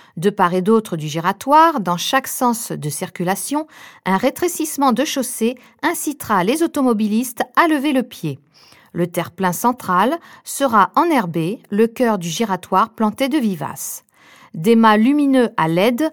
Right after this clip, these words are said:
offriront un éclairage performant et moins énergivore. Durant le chantier, confié à l'entreprise Colas, la circulation est maintenue dans les deux sens de circulation.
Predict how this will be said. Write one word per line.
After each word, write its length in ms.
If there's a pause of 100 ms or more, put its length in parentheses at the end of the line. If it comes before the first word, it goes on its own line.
(280)
offriront 500
un 140
éclairage 540
performant 800
et 100
moins 300
énergivore. 880 (840)
Durant 320
le 80
chantier, 500
confié 380
à 40
l'entreprise 600
Colas, 480 (400)
la 120
circulation 680
est 80
maintenue 480
dans 100
les 140
deux 160
sens 260
de 120
circulation. 720